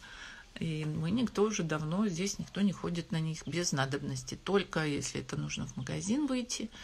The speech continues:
ну вот, э, в аптеку и там с собаками погулять. Вот Тося пошла щас с приятелем гулять. У него двое собак, поэтому у них можно <laughs> погулять как бы вдвоем на расстоянии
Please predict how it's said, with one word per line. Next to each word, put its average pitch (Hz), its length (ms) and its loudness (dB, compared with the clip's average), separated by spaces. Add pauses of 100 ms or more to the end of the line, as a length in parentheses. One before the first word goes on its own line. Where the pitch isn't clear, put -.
(280)
ну 208 160 6
вот, 170 320 0 (420)
э, 165 60 -4
в 151 160 0
аптеку 233 720 6
и 202 400 2
там 160 260 -2
с - 60 -8
собаками 170 480 2
погулять. 151 500 0
Вот 151 140 -4
Тося 165 260 -4
пошла 139 300 -2
щас - 300 -8 (200)
с - 100 -14
приятелем 156 580 0 (480)
гулять. 160 460 0
У - 40 0
него 156 140 2
двое 220 220 8
собак, 160 420 0
поэтому 185 280 4
у 165 40 4
них 185 220 2 (120)
можно 185 420 10 (360)
<laughs> 233 320 6
погулять 214 460 10
как 196 160 6
бы 160 120 2
вдвоем 147 480 4 (1500)
на 165 160 2
расстоянии 165 840 4